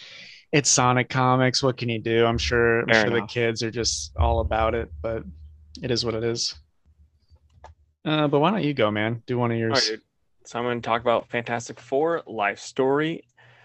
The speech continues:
Speaker 2: uh, number four, and it's the nineties. So this is by Mark Russell with art by Sean Izaakse with Francisco Mana also. And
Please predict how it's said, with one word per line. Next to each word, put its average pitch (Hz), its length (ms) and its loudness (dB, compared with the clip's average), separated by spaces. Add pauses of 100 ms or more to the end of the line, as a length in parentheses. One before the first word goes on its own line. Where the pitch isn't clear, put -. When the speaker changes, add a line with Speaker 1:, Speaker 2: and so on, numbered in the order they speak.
(380)
Speaker 2:
uh, 98 120 -4
number 101 200 -8
four, 165 400 0
and 113 220 -2
it's 107 260 -6
the 101 300 -4
nineties. 98 920 -8 (140)
So 107 720 -2
this 110 160 -8
is 107 60 -10
by 104 120 -2
Mark 107 320 -4
Russell 135 580 0
with 107 380 -2 (160)
art 113 300 0
by 95 260 -2
Sean 107 540 -4 (180)
Izaakse 110 1400 -4
with 120 240 4
Francisco 113 640 -6
Mana 110 460 -2 (420)
also. 165 560 -2 (680)
And 110 480 0